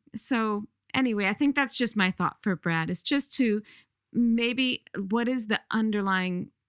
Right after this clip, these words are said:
message, um, which is maybe just, I, maybe I see this because we have grown so much through understanding our differences, that this is just one area where a,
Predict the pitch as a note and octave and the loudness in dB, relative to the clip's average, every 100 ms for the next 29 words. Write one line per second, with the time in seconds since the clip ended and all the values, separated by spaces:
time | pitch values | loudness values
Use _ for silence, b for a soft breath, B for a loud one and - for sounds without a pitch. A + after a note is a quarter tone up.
0 | - G3 G3+ A3 A#3 - D#3+ D3+ F3 - | -4 0 2 0 -2 -4 -4 -6 -6 -8
1 | - b b b b _ - G3 E3+ E3+ | -10 b b b b _ -6 -2 0 -2
2 | F#3+ G3+ G#3+ - A3+ A#3 B3 B3 A3 A3+ | -4 -2 -2 -2 -2 0 0 0 -2 -4
3 | - - _ _ - - - _ _ _ | -6 -10 _ _ -10 -10 -12 _ _ _
4 | D3 A3 G3+ F#3 F3 - - C4 F#3 - | 0 2 2 -2 -4 -2 2 2 0 -2
5 | F#3 - G3 E3+ F3+ B3 A3+ F#3 E3 E3+ | -4 -2 -2 -2 -2 0 0 -2 -2 -4
6 | E3 E3+ D#3+ - - - G3+ F#3 F3+ - | -4 -6 -8 -6 -8 -2 -2 -2 -4 -4
7 | F#3 F3+ F3+ F3 E3+ - E3 C#3+ F3+ E3+ | -2 -2 -2 -2 -4 -6 -6 -4 -4 -4
8 | E3 D3+ - - - - b b b - | -6 -8 -10 -12 -16 -18 b b b -4
9 | F3 F#3+ F#3+ F#3 - G3+ F#3 G#3+ A3+ A#3+ | -2 -2 -2 -4 -4 -4 -2 -2 -2 -2
10 | A3 G3 F#3+ F#3 G#3 G#3 | -2 -2 -2 -2 0 0